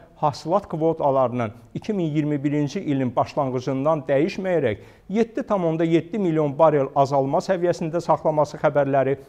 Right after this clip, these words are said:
üstələyir. Həftə ərzində neft qiymətlərini aşağı düşməyə qoymayan daha bir amil isə hasılatda və nəql etmədə vacib olan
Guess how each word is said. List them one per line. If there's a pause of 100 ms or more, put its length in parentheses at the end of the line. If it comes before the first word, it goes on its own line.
(180)
üstələyir. (320)
Həftə
ərzində (200)
neft
qiymətlərini
aşağı
düşməyə
qoymayan (260)
daha
bir (120)
amil
isə (340)
hasılatda
və
nəql
etmədə (260)
vacib
olan